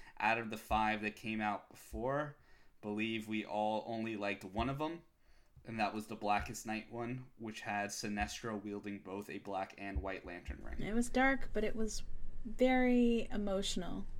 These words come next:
Speaker 1: Yes, it was emotional, it was interesting, it was good. This was garbage. Do, I would not recommend. And then, happy news for
Speaker 2: <laughs>
Speaker 1: a lot of people,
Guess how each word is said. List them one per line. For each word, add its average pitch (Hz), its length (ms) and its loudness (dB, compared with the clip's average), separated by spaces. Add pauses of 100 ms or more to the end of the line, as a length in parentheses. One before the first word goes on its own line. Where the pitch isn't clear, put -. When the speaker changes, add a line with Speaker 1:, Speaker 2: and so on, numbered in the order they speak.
(140)
Speaker 1:
Yes, 92 320 -2
it 104 40 -4
was 104 140 -4
emotional, 107 800 -4
it 101 60 -6
was 95 220 -6
interesting, 107 800 -6
it 92 80 -10
was 90 120 -12
good. 98 400 -6 (500)
This 135 560 -2 (220)
was 110 600 -2 (140)
garbage. 90 640 -4 (800)
Do, 117 280 -8 (120)
I 113 400 2 (100)
would 104 100 -4
not 101 260 -4
recommend. 80 500 -10 (800)
And 131 220 0
then, 147 460 4 (260)
happy 139 460 2
news 135 440 0
for 120 520 2 (300)
Speaker 2:
<laughs> - 320 2 (680)
Speaker 1:
a 117 80 6
lot 147 340 10
of 143 140 2
people, 110 520 0